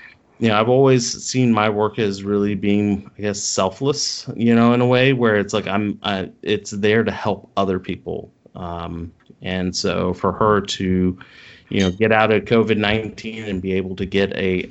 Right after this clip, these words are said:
a, a role in, in, in a job, you know, I guess in that kind of regards, it has been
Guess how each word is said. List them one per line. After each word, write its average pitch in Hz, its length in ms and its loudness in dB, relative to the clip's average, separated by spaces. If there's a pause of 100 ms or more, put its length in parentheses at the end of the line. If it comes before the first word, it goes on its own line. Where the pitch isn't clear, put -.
a, 87 560 -4
a 87 180 -2
role 101 580 4
in, 90 180 -2
in, 87 200 -4
in 90 180 0
a 90 200 -4
job, 90 640 -2
you 87 140 -2
know, 87 140 0
I 92 80 0
guess 92 320 0
in 90 340 -2
that 87 240 -2
kind 113 180 -10
of 85 60 -4
regards, 85 460 -2 (380)
it 98 140 4
has 92 160 0
been 92 480 2